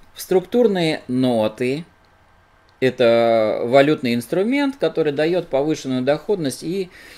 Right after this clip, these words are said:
достаточно высокую надёжность. Структурные продукты, ну, э, это на порядок ниже, значит, там, м, инвестиции, возможно, от ста тысяч, от двухсот пятидесяти в основном тысяч рублей можно инвестировать.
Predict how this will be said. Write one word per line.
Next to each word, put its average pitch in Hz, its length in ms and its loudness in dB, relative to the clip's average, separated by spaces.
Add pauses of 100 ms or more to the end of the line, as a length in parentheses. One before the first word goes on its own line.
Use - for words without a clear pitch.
(180)
достаточно 156 720 0
высокую 135 580 0
надёжность. 107 680 -4
Структурные 220 800 4
продукты, 190 960 2 (340)
ну, 170 460 -2
э, 151 240 4
это 143 540 2
на 139 200 0
порядок 139 460 2
ниже, 202 500 0
значит, 147 440 -8
там, 127 1040 -4
м, 123 80 -16 (500)
инвестиции, 147 880 0
возможно, 127 600 -2
от 110 200 -6
ста 190 240 -2
тысяч, 123 600 -6
от 113 180 -6
двухсот 117 360 -6
пятидесяти 170 460 -6
в 147 40 -4
основном 139 360 -4
тысяч 123 340 -8
рублей 123 300 -2
можно 117 320 -2
инвестировать. 202 640 -2